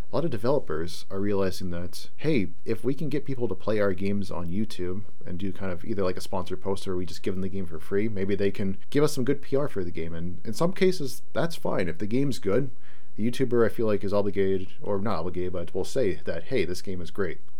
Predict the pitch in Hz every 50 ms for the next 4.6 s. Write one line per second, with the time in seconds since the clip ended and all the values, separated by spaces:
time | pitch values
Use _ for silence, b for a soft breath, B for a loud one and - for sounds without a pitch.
0 | - - 104 98 - - - 98 - - 113 90 78 82 82 87 - - - -
1 | - - - 110 107 131 - - 87 90 82 - - 80 71 76 85 92 - -
2 | - b b b b b - - - 107 - - - - 151 160 165 160 - -
3 | - - - - 110 107 101 92 - - - 107 127 123 - 131 127 113 131 117
4 | - - 123 120 117 - 107 98 92 90 90